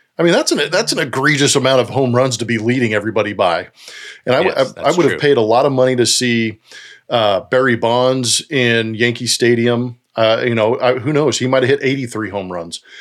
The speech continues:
Speaker 1: But anyways, uh, the fact that he's the home run king now in the American League, I guess, sways the vote. That's the only thing I can think of. Uh, to your point about Shohei Ohtani, he, he's not gonna win M V P, and he is gonna be the first player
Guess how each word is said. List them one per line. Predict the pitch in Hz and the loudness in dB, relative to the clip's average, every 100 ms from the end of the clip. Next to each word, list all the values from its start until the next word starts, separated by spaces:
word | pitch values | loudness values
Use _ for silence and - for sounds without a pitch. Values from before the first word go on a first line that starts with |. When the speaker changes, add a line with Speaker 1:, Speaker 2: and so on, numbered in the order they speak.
| - - | -20 -6
Speaker 1:
But | 156 143 | 0 2
anyways, | 120 95 90 - - - | 2 0 -2 -6 -10 -8
uh, | 139 | -4
the | 135 | -4
fact | 127 175 175 170 | -2 0 0 0
that | 127 | -2
he's | 131 127 110 | 0 0 0
the | 120 | 0
home | 113 147 139 | 0 0 2
run | 127 117 | 2 0
king | - 131 127 | -4 -4 -2
now | 120 117 | -2 -2
in | 117 | -2
the | |
American | 110 113 113 113 107 | -2 0 -2 -2 -2
League, | 113 117 | 0 2
I | 107 110 | 0 -4
guess, | - 113 127 | 0 2 2
sways | - - 131 131 123 | 0 0 0 0 0
the | 117 | 0
vote. | 120 123 123 | 2 0 2
That's | 123 120 | 0 0
the | 127 143 | -4 -4
only | 143 135 143 139 | 0 0 2 0
thing | 120 123 | -2 -2
I | 117 | -2
can | 117 101 | -4 -4
think | 123 117 110 | -4 -2 -2
of. | 95 - - - - - 95 | -6 -8 -18 -20 -18 -20 -6
Uh, | 117 107 | 0 0
to | 101 - | 0 -2
your | 180 180 | 0 0
point | - 147 | 0 0
about | 143 123 | 0 0
Shohei | - 135 127 131 127 110 | 0 0 2 2 0 0
Ohtani, | 113 110 131 139 _ _ _ _ _ _ _ _ _ - | -2 0 0 -4 _ _ _ _ _ _ _ _ _ -10
he, | 113 165 185 | -2 -2 -2
he's | 147 127 156 | -6 -4 -2
not | 143 175 | 0 0
gonna | 208 185 | 0 0
win | 156 | 2
M | 131 123 | 2 0
V | 110 | -2
P, | 107 - 139 104 98 - | -6 -4 -2 -2 -4 -6
and | 120 | -6
he | 127 160 | -2 2
is | 165 | 2
gonna | 165 139 | 0 0
be | 123 | 0
the | 113 104 | 0 -2
first | - 135 151 - | -2 -2 -2 -6
player | - 147 120 107 | -2 0 2 2